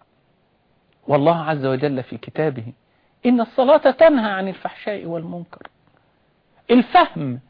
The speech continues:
حتى لو ما قالش ابن مسعود هذا الكلام، الفهم بتاعنا ما دام الصلاة بتنهى عن الفحشاء والمنكر، طب واحد بيصلي ولا ينتهي عن الفحشاء والمنكر،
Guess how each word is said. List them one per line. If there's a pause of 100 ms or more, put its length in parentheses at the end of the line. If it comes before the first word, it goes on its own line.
(440)
حتى
لو
ما
قالش
ابن
مسعود
هذا
الكلام، (600)
الفهم
بتاعنا (240)
ما
دام
الصلاة
بتنهى
عن
الفحشاء
والمنكر، (320)
طب
واحد
بيصلي
ولا
ينتهي
عن
الفحشاء
والمنكر،